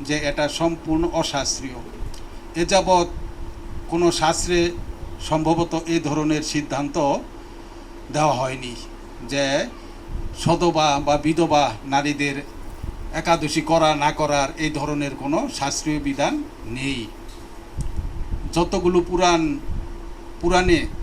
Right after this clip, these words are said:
একাদশী সম্পর্কে একাধিকবার বলা হয়েছে, বর্ণনা করা হয়েছে একাদশী সম্পর্কে, সমস্ত পুরাণের একই ভাষ্য, একাদশী প্রত্যেকের জন্যই অপরিহার্য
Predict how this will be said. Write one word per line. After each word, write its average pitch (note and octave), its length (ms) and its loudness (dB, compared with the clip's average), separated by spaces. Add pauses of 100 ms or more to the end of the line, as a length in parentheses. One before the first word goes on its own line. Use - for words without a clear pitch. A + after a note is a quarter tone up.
(280)
একাদশী E3+ 480 2
সম্পর্কে E3 600 0
একাধিকবার E3 840 6 (880)
বলা D#3+ 220 8
হয়েছে, D3 360 4 (800)
বর্ণনা E3+ 400 8
করা D3 240 2
হয়েছে C#3+ 400 0
একাদশী D3 480 0
সম্পর্কে, C#3 500 -2 (480)
সমস্ত F#3+ 480 0
পুরাণের F3 580 2 (680)
একই D3+ 260 0
ভাষ্য, D3 340 -2
একাদশী E3+ 640 -2
প্রত্যেকের D3+ 500 -2
জন্যই D3+ 400 -2
অপরিহার্য B2+ 600 -4